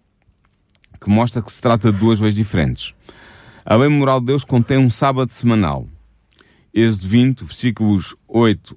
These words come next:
a onze diz o seguinte: "Lembra-te do dia de sábado para o santificar. Seis dias trabalharás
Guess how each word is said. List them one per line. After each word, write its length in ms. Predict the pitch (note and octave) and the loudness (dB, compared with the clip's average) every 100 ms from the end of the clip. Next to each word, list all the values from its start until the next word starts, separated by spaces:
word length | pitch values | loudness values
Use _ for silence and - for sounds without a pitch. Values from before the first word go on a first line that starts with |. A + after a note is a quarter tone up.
| _ | _
a 80 | G2 | 0
onze 400 | G#2+ A#2 A#2+ F#2+ | 2 2 0 0
diz 520 | A2 A#2+ A#2 - - | 2 2 0 -6 -8
o 80 | G#2 | -4
seguinte: 480 | - G#2+ E2+ C#2 - _ - - - | 0 2 2 -2 -12 _ -20 -20 -6
"Lembra-te 440 | - A#2 A2+ G#2+ - | 0 2 2 0 -4
do 160 | G#2 G2 | -6 -2
dia 160 | F#2 | -2
de 60 | E2+ | -4
sábado 400 | - G#2+ G#2+ G2 | 0 0 2 -2
para 120 | - | -4
o 40 | F2+ | -4
santificar. 720 | - A#2+ - A2 F2 D2 C2+ _ _ - _ | 0 0 0 -4 -2 -4 -4 _ _ -20 _
Seis 320 | - A#2 A2+ | 0 2 2
dias 240 | A2 A2 | 2 0
trabalharás 840 | G#2 G#2 G2 F#2 F2+ E2 E2+ F#2 | 0 -2 0 2 0 0 0 -2